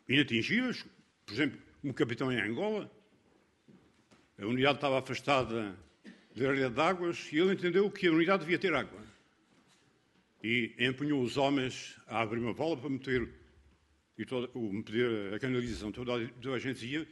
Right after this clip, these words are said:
"É um parvoíce, é impossível, ele não faz isso." E os próprios homens, em determinada altura, desistiram.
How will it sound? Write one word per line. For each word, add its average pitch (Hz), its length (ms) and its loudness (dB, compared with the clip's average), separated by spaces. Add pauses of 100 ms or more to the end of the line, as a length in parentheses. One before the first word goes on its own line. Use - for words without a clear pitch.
(160)
"É 139 100 -2
um 113 40 0
parvoíce, 117 580 -6 (300)
é 143 100 4
impossível, 160 640 0 (220)
ele 139 80 0
não 139 100 0
faz 120 220 -4
isso." - 260 -12 (640)
E 202 60 0
os - 80 0
próprios 139 320 0
homens, 240 320 2
em 190 60 0
determinada 180 280 0
altura, 196 420 0 (380)
desistiram. 135 500 -2